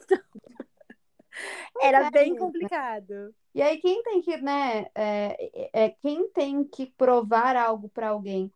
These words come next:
Speaker 2: Você passou boa parte do seu relacionamento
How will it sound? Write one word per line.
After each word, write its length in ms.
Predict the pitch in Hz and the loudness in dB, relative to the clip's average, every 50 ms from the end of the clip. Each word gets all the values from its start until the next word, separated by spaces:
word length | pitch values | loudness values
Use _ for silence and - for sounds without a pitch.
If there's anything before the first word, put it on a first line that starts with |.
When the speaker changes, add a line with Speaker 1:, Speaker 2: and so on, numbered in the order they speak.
| _ _ _ _ | _ _ _ _
Speaker 2:
Você 240 | _ 233 233 233 285 285 | _ -6 0 0 0 2
passou 400 | 311 339 339 339 - 330 294 277 | 2 -4 -4 -2 0 0 0 0
boa 300 | 220 262 269 302 349 359 | 2 2 2 2 2 0
parte 420 | - 320 285 269 277 277 _ 277 | 0 -2 -2 -2 -2 -4 _ -14
do 100 | 247 262 | -14 -14
seu 180 | 247 269 254 240 | -10 -10 -8 -8
relacionamento 1300 | 240 233 233 233 226 _ 240 220 214 208 208 208 208 226 254 277 294 302 302 294 - 247 214 214 | -8 -8 -8 -10 -12 _ -10 -8 -6 -4 -4 -4 -4 -2 -4 -4 -6 -6 -8 -4 -4 -4 -4 -4